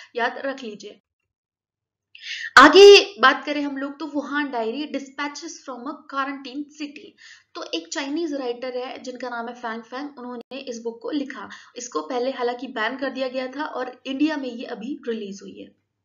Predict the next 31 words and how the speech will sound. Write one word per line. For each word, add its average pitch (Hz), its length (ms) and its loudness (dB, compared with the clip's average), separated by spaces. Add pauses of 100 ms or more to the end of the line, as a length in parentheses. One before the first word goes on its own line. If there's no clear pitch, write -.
(2000)
Captain 320 400 2
Vijayan 285 380 0
Thapar 294 420 -2
जो 285 140 -2
है, 269 220 -4
उनकी 285 400 -2
life 247 420 -4
पर - 540 -8 (140)
या 240 160 -4
उनकी 254 320 -4
biography 240 520 -2
लिखी 233 320 -10
गई 240 220 -4
है, 240 220 -10 (400)
और, 233 340 2
अ, 226 360 0
जो 269 160 -8
Colonel 285 420 -2
वीएन 277 340 -8
Thapar 262 380 -6
है, 262 380 -10
उन्होंने 254 480 -10 (320)
writer 247 400 -4
नेहा 240 320 -10
द्विवेदी 233 360 -12
के 254 100 -16
साथ 233 220 -10 (120)
मिलकर, 233 380 -6 (400)
और, 226 300 -8
अ, 226 220 -4
इनके 277 520 -8